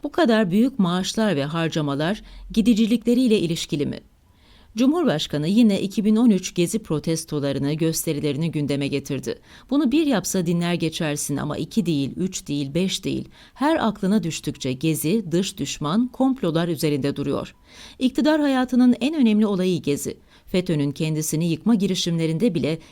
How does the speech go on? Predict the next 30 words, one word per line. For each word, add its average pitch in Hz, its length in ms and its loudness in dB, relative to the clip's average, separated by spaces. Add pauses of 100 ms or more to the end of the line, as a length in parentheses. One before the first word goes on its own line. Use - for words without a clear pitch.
(100)
kendine 202 360 2
olan 226 340 2
güveni 180 340 0
sanki 190 380 -2
bu 247 100 -4
kadar 180 280 -2
sarsılmamıştı. 151 920 -4 (380)
Gezi, 170 480 0
o 190 100 0
zamanki 151 440 -2
başbakanın 151 580 -4
psikolojisini 147 800 -4
çok 147 280 -4
bozdu. 135 420 -6 (400)
Nedeni 285 440 4
ne 277 140 4
diye 196 200 4
düşündükçe 151 680 -4 (260)
aklıma 226 400 2
milletle 233 540 2
ilk 302 260 -4
kez 175 280 -4
bu 240 100 -2
kadar 220 300 0
geniş 208 380 0
protestoyla 175 680 -2
karşı 156 340 -4
karşıya 180 460 -2
kalışına 143 520 -6
bağlıyorum." 139 480 -4